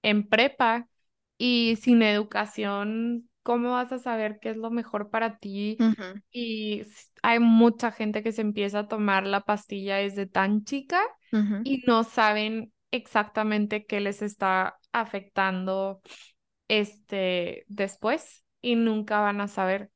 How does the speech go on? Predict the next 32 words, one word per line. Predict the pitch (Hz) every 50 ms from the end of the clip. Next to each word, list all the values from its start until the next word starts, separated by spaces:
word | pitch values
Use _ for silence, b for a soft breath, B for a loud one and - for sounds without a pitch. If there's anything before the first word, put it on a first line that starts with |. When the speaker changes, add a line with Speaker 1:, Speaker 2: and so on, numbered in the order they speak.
| _ _ -
Speaker 1:
o | - 208
sea, | 214 202 185
hasta | 190 190 - 190 185
que | - 208 196
ya | 185 185
estén | 190 185 - 208 202 196
grande, | 202 202 208 208 208 208 202 202
porque | 202 - 196 208 - 196 190
no | 190 185 180
hay | 180 180 196
estudios, | 220 226 - - 269 277 285 285 269 269 269 262 -
porque | - - - 214 - - 196 185 185 190 B B B B B B B
no | B 226 226 214 208
a | 208
la | 208 202 196
gente, | 196 - 214 202 202 202 202 208 202 208 208 208 202 - -
o | 214 208
sea, | 214 226 208
las | 202 202 208
farmacéuticas | - 202 202 202 196 202 - 214 190 190 - 202 190 - 208 208 208
no | 214 214 214 214 214 214 214 214 214
han | 214 214 220 220
invertido | 220 220 214 208 202 202 _ - 202 196 202 190 190 190 196 190
en | - - - 196 196 196 190
ver | 190 190 185 185 185
cuáles | - 254 254 262 277 269
son | 277 277 277 269
los | 269 269 269
efectos | 277 254 - 262 254 - _ - 254 247 247 240 -
y | 233 214
si | 214 - 208 202 196
hay | 196 196 190 196 190 196 196